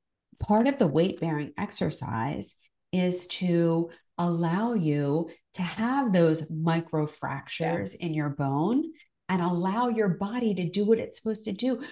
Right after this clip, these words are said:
Speaker 1: We have su-, we are such smart machines. We just don't give the machine what it needs.
Speaker 2: Yeah. <laughs> We're not out there, you know, in the, in the fields, running around, picking up heavy, you know,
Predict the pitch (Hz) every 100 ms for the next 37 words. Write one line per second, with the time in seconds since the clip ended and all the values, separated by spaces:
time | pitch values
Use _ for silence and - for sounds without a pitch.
0 | - _ 240 294 311 - - - - 233
1 | 320 320 - - 311 311 - - _ -
2 | - - 226 220 233 247 - _ _ 202
3 | - - 233 190 - - - - - _
4 | _ _ _ _ - 208 240 233 - 185
5 | 180 185 - 160 185 185 170 151 156 147
6 | - - 175 170 147 139 127 - - 165
7 | 175 - - - - 180 - - _ _
8 | _ 202 - - - - 220 254 339 240
9 | 156 208 214 214 208 208 202 185 175 165
10 | - 196 185 175 170 - 196 196 175 170
11 | 175 196 190 185 226 208 196 196 196 170
12 | 214 202 208 202 196 196 196 196 196 190
13 | 247 214 208 208 208 240 202 220 202 185